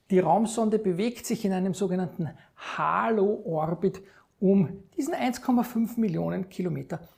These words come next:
entfernten Punkt. Dieser Punkt hat eine große Besonderheit, weil wir da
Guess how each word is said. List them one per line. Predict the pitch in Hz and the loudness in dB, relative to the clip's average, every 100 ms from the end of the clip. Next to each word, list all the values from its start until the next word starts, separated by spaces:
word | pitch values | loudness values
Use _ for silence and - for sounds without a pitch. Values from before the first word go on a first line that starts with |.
| _ - | _ -6
entfernten | 185 185 139 143 - 190 185 | -6 -4 -8 -10 -8 -8 -8
Punkt. | - _ - _ _ _ _ _ _ _ _ _ _ _ _ - | -14 _ -20 _ _ _ _ _ _ _ _ _ _ _ _ 6
Dieser | 269 | 8
Punkt | 294 294 - | 8 6 6
hat | 247 240 | 6 8
eine | 226 214 151 - - - | 10 8 6 -4 -14 6
große | 185 240 - | 8 8 6
Besonderheit, | 190 196 175 226 240 190 226 233 | 2 2 2 4 4 6 4 4
weil | 165 196 226 | 4 4 4
wir | 202 | 2
da | 202 156 214 | 0 0 0